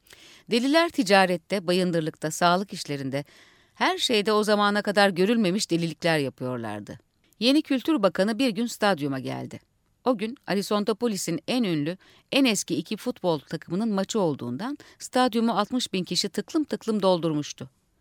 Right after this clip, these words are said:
Bakan maçı durdurup hakeme sordu. "Ne yapıyorsunuz?" "Futbol maçı efendim." "Bu maç dediğiniz şey nedir?" "Spordur efendim." "Spor ne işe yarar?" Hakem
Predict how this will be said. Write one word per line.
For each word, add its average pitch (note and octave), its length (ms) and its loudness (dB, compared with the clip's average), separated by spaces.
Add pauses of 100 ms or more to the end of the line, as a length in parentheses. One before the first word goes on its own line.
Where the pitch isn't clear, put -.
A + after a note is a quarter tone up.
(420)
Bakan C4+ 420 2 (120)
maçı A3 300 0
durdurup G#3 360 0
hakeme G3 320 -2
sordu. E3+ 440 -2 (400)
"Ne G3 60 2
yapıyorsunuz?" G#3 800 0 (540)
"Futbol A#3+ 340 4
maçı B3 260 2
efendim." D#3+ 380 -2 (600)
"Bu F3+ 100 -4
maç A3+ 280 2
dediğiniz G#3+ 320 0
şey B3+ 260 -2
nedir?" F3+ 380 -6 (460)
"Spordur B3+ 460 4
efendim." B2+ 400 -4 (540)
"Spor G#3+ 340 0
ne A#3+ 120 2
işe G3 160 -2
yarar?" F#3 400 -4 (840)
Hakem C#4+ 400 0